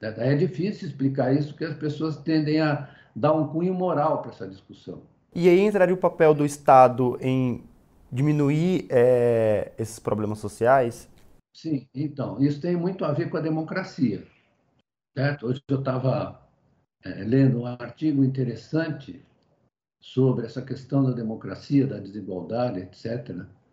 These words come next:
Speaker 1: né? É, e eu diria a você que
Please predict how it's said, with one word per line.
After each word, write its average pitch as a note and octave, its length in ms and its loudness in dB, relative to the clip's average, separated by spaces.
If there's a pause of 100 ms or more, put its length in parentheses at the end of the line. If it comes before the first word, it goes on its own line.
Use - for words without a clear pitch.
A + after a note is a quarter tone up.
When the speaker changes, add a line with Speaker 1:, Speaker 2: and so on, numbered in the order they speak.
(360)
Speaker 1:
né? C3+ 320 -2 (840)
É, F#2 580 -4
e C#3 100 8
eu F3 200 6
diria C3+ 500 4
a - 20 -6
você C3+ 720 -6 (280)
que C#3 500 2